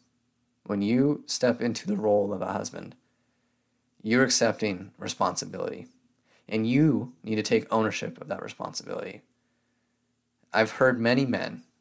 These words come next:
talk about their marriage, talk about their relationship in a way that does not match the vows at which they said.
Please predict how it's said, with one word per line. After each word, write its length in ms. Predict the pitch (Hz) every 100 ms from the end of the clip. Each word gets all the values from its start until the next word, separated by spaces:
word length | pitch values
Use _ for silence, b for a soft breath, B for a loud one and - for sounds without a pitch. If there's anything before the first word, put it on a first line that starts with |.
| _ _ _ _ -
talk 220 | 123 110
about 180 | 165 131
their 140 | 113
marriage, 520 | 113 82 - - - _ _ _ _ _
talk 220 | - 117
about 160 | 123 120
their 120 | 117
relationship 720 | 117 104 107 120 110 123 123 - _ _ _ _ -
in 140 | 110
a 40 | 110
way 200 | 110 110
that 260 | 104 -
does 240 | 117 113 120
not 300 | 117 120 98
match 420 | 101 101 - -
the 100 | 98
vows 600 | 95 95 101 104 - -
at 140 | -
which 240 | - - -
they 100 | -
said. 380 | - - -